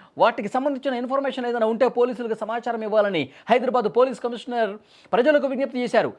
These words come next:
భద్రతా దళాలు పూర్తి అప్రమత్తంగా ఉన్నాయని, ప్రజలు ఆందోళన చెందాల్సిన అవసరం లేదని కూడా స్పష్టం చేసినటువంటి పరిస్థితి ఉంది. ఢిల్లీలో జరిగినటువంటి ఈ బ్లాస్ట్, ఎర్రకోట దగ్గర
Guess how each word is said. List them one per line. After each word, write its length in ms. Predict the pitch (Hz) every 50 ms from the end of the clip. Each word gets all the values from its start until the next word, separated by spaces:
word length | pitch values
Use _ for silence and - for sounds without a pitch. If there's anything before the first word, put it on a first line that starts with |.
| _ -
భద్రతా 460 | 147 147 156 208 262 240 302 294 262
దళాలు 300 | 269 269 285 269 262 247
పూర్తి 300 | 220 - 285 311 302 -
అప్రమత్తంగా 520 | 262 240 - 294 294 294 285 285 277 269 254
ఉన్నాయని, 440 | 247 240 233 214 208 190 170 151 143 - - - -
ప్రజలు 320 | 214 247 254 277 262 - -
ఆందోళన 400 | 185 240 262 262 277 262 262 254 208 254
చెందాల్సిన 440 | 247 240 254 247 220 - 240 226 - -
అవసరం 440 | 180 208 269 269 - 302 294 285 269
లేదని 240 | 254 247 247 233 226
కూడా 300 | 208 233 214 196 180 156 - - _
స్పష్టం 440 | - - 262 262 240 - 262 240 226
చేసినటువంటి 520 | 226 214 - 226 214 196 214 214 202 196
పరిస్థితి 260 | 190 208 202 190 -
ఉంది. 300 | 202 185 170 160 143 - - - - 165 156
ఢిల్లీలో 340 | 220 254 277 294 285 277 269
జరిగినటువంటి 580 | 214 262 262 254 262 254 214 247 240 208 240 247 254 262
ఈ 40 |
బ్లాస్ట్, 400 | 240 156 190 247 254 233 - - 190 147 - - - -
ఎర్రకోట 680 | 135 175 214 - 277 185 180 277 - 262 277 269 269 254
దగ్గర 380 | 214 226 214 180 165 175 202